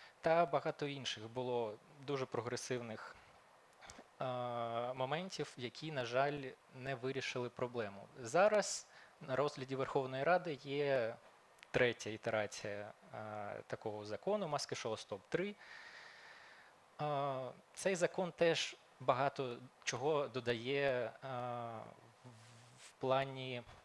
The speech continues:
повно-, в плані прав та повноважень особи, у якої вилучено майно. Цей закон також дуже звужує, е, права слідчого прокурора, що саме він може вилучити.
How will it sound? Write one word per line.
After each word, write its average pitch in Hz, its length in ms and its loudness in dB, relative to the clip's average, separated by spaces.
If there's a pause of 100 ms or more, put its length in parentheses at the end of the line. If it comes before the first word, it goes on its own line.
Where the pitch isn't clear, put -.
повно-, 123 400 -4
в - 100 -12
плані 135 400 -2
прав 131 340 2
та 131 100 -4
повноважень 120 840 0 (220)
особи, 139 420 -2
у 127 100 0
якої 127 360 -2
вилучено 123 440 -4
майно. 110 440 -4 (220)
Цей 160 440 0
закон 143 400 0
також 147 520 2
дуже 143 360 -2
звужує, 135 920 2 (140)
е, 123 200 -2
права 139 580 6 (640)
слідчого 135 460 -4
прокурора, 131 600 2
що - 260 -2
саме 123 360 0
він 120 140 -6
може 120 240 -4
вилучити. 110 640 -4